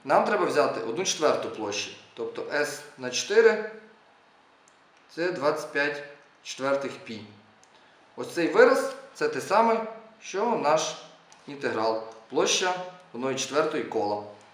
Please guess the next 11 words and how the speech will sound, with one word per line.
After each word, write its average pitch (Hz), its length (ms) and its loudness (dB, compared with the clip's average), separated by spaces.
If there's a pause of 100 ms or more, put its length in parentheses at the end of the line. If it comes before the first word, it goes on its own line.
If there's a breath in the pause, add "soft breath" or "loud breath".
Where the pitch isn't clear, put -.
(420 loud breath)
Значить, 165 540 -4 (140)
весь 147 300 2
наш 143 220 -4
інтеграл 233 600 2 (140)
один 175 340 0
на 147 100 -2
пі. 117 360 -8 (1400)
Інтеграл 131 580 -2
від 120 140 -8
мінус 123 260 -6
п'ять - 400 -6